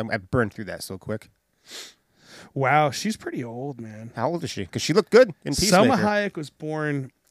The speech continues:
Speaker 2: nineteen sixty-six.
Speaker 1: All right, so she's fifty-seven.
Speaker 2: Yeah.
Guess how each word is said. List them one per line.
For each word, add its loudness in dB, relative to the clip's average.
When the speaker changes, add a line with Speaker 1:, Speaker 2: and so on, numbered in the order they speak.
Speaker 2:
nineteen -4
sixty-six. -2
Speaker 1:
All 4
right, 6
so 0
she's -2
fifty-seven. -10
Speaker 2:
Yeah. -12